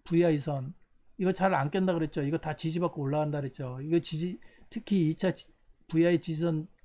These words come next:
지지하고 올라가는 거는 상한가가 잘 간다 그랬죠.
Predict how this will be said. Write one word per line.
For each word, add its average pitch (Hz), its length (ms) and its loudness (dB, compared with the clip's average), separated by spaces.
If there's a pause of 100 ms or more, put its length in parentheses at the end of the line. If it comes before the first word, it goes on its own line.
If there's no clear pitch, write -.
(140)
지지하고 165 400 2
올라가는 160 380 2
거는 170 340 0
상한가가 202 440 -2
잘 135 180 -6
간다 160 220 -2
그랬죠. 135 460 -6